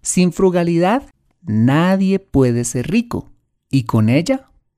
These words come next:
pocos serían pobres". ¿Mm? Y la segunda de, es de la socióloga noruega Elise Boulding,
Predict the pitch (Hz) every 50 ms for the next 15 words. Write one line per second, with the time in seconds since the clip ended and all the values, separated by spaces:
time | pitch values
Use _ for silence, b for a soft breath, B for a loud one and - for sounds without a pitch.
0 | _ _ _ - 185 185 190 185 - - - 185 180 - - - - - - 120
1 | 113 110 113 113 110 110 107 104 110 113 - 101 - - - - - - - _
2 | _ _ - 117 165 254 - - _ _ _ _ _ _ _ _ _ _ _ _
3 | _ 185 180 185 175 - 208 180 190 190 196 214 220 226 226 220 214 190 185 -
4 | 202 202 214 208 - 156 127 - - 113 113 120 127 147 156 160 151 139 131 120
5 | 113 113 117 131 131 139 - _ _ _ _ 135 131 123 117 123 135 165 170 -
6 | - 135 151 185 160 127 120 120 139 147 165 175